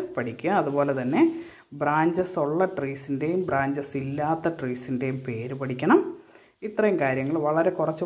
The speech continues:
പോർഷനാണ്. ഇത് എഴുതാനുള്ളത് കൊണ്ടാണ് ടീച്ചർ തീരെ കുറച്ച് ട്രീസിനെ പറ്റി മാത്രം ഇന്ന് പഠിപ്പിക്കുന്നത്. ഓക്കെ, അപ്പം നന്നായിട്ട് പഠിക്കുക, നന്നായിട്ട് നല്ല വൃത്തിയായിട്ട് നോട്ട്ബുക്കിൽ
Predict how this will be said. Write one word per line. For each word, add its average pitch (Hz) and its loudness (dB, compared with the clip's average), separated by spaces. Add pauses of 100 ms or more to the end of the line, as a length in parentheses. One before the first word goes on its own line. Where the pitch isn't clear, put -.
പോർഷനാണ്. 147 -2 (100)
ഇത് 160 0
എഴുതാനുള്ളത് 151 2
കൊണ്ടാണ് 156 0
ടീച്ചർ 143 -6
തീരെ 151 -6
കുറച്ച് 139 -2 (220)
ട്രീസിനെ 139 0
പറ്റി 139 -4 (140)
മാത്രം 143 0 (100)
ഇന്ന് 185 6 (240)
പഠിപ്പിക്കുന്നത്. - -16 (240)
ഓക്കെ, 220 -2 (600)
അപ്പം - -8
നന്നായിട്ട് 147 4
പഠിക്കുക, 135 -4 (260)
നന്നായിട്ട് 139 -4
നല്ല 139 -6
വൃത്തിയായിട്ട് 139 -4 (100)
നോട്ട്ബുക്കിൽ 135 -4